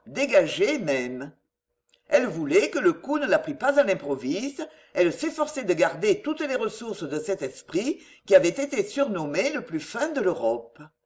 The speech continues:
Sur le moment, elle ne faiblit pas.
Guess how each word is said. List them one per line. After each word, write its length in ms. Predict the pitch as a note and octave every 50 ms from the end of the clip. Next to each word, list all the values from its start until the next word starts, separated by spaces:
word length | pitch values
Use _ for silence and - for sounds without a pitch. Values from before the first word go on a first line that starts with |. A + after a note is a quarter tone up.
| _ _ _ _ _ _ _ _ _ _ _ _ _ _ _
Sur 220 | - - D4+ D4
le 100 | D4+ C4+
moment, 480 | G#3 F#3 E3 D3 C#3+ D#3+ G#3+ C#4+ F#4+ - - -
elle 160 | - G3 G#3+ -
ne 100 | - -
faiblit 400 | - - D4+ D#4+ A#3 G3 F3+ -
pas. 540 | - - - A2 A2 - - - _ _